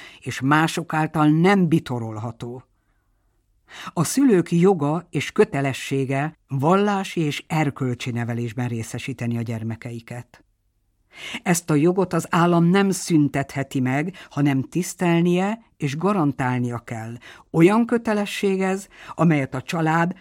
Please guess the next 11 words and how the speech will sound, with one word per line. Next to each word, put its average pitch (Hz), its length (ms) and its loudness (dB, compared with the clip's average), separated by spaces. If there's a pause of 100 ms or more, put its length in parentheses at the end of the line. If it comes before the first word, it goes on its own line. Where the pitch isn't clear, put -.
(160)
sem 196 440 0
el 151 180 0
nem 131 140 -2
hanyagolhat, 156 920 -2
sem 110 280 -10
másra 131 640 -2
át 123 240 -6
nem 117 200 -6
ruházhat. 113 800 -14 (2000)
A 143 120 -2
szülők 226 760 4